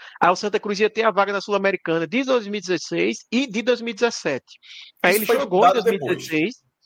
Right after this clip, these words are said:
Speaker 1: Isso. Aí depois, quando foi em dois mil e dezessete, a conmebol disse, ó, não pode mais ter vaga internacional pra torneios regionais.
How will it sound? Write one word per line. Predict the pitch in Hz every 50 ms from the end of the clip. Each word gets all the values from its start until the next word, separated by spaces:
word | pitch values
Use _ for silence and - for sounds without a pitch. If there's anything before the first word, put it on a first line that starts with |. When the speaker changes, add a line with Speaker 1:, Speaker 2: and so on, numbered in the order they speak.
| _ _ _ _ _ _ _ _ -
Speaker 1:
Isso. | 185 185 170 147 - - -
Aí | 180 190
depois, | 175 202 285 - - _ - 196 175 160 165 196 196 - -
quando | - 202 202 196 190
foi | - 220 214 233
em | 240
dois | 226 226 208
mil | 220 226
e | 208
dezessete, | 202 220 202 - - 185 185 175 202
a | 185
conmebol | - 214 240 269 294 262 185 160 156 151 156 180 220 247 - _ _ _ _ _ _ _ -
disse, | 147 170 170 147 - - 185
ó, | 180 170 156 143
não | 156 190 233 262
pode | - _ 196 190 214 214 220
mais | 208 208 208 -
ter | - 214
vaga | 185 175 175 185 190
internacional | 185 196 185 185 185 170 - 202 185 156 151 156 170 180
pra | - 185 185
torneios | - 220 196 165 165 170 190 170
regionais. | 175 190 196 175 220 214 190 147 127 123 120 - - -